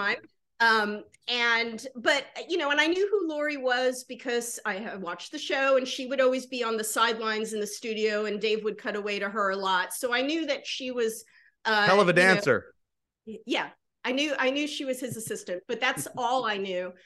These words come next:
Speaker 2: Yeah.
Speaker 1: And I'm sitting there, and, uh, you know,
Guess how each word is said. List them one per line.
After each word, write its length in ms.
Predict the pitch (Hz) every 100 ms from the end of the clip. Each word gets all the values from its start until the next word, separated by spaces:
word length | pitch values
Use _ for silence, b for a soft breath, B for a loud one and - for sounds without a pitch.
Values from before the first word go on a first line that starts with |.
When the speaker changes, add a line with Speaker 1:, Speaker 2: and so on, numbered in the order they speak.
| b
Speaker 2:
Yeah. 140 | 123
Speaker 1:
And 200 | 240 240
I'm 100 | 262
sitting 440 | 285 - 403 466 440
there, 560 | 302 233 226 226 233 -
and, 720 | 254 240 240 240 240 220 247 254
uh, 500 | 240 233 233 233 240 233 -
you 140 | 285
know, 340 | 254 254 254